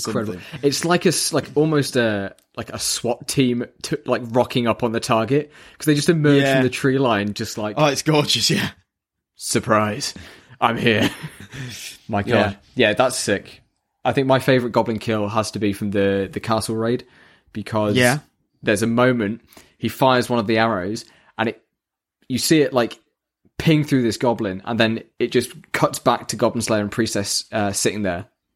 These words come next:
Speaker 1: and then it zooms out from them, and it zooms out through the goblin's head. Like, the camera
Speaker 2: <laughs>
Speaker 1: passes through the gap that's been left, and you then just see
Speaker 2: Nice.
Speaker 1: this hole dripping with blood. I'm like, "Oh, that's
Speaker 2: That's
Speaker 1: creative."
Speaker 2: grim. Yeah.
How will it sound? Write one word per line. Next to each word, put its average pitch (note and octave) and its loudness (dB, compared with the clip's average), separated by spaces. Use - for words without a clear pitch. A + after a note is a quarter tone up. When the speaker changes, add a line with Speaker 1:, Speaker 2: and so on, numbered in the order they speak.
Speaker 1:
and A#2 2
then A#2 4
it B2+ 0
zooms A#2+ 2
out A#2 2
from B2+ -2
them, C#3+ 0
and B2+ -6
it B2 -4
zooms B2 0
out A#2+ 0
through B2+ 2
the A#2+ 2
goblin's A2+ 2
head. B2+ -2
Like, C3+ 2
the C3+ -2
camera C#3 2
Speaker 2:
<laughs> - -20
Speaker 1:
passes C3 -2
through C3+ 2
the A#2+ 0
gap A2+ 2
that's B2+ -6
been A#2 0
left, A2+ -2
and A#2 -4
you A#2+ 2
then B2 2
just A2+ -2
see C3 2
Speaker 2:
Nice. A#2+ 2
Speaker 1:
this A#2+ 0
hole C3 0
dripping B2 -2
with B2+ -6
blood. C3+ 0
I'm B2+ 0
like, A2 -2
"Oh, A#2 0
that's C3 -2
Speaker 2:
That's - -8
Speaker 1:
creative." A2+ 0
Speaker 2:
grim. G#2 -6
Yeah. A#2 -4